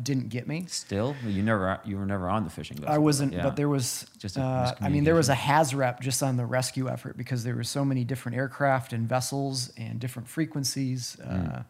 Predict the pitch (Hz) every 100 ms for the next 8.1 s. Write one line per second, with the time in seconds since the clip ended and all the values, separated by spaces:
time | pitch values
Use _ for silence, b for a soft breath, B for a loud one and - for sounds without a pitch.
0 | b b b _ - 127 131 147 139 123
1 | 135 127 120 123 123 117 - 123 120 127
2 | 127 123 113 - - 123 120 120 123 123
3 | 117 - 113 113 120 - 62 60 57 120
4 | 120 113 107 B B B B B B B
5 | B B _ - - 165 151 151 151 -
6 | 233 151 151 139 143 143 139 143 131 185
7 | 190 - - 151 165 175 - 165 175 185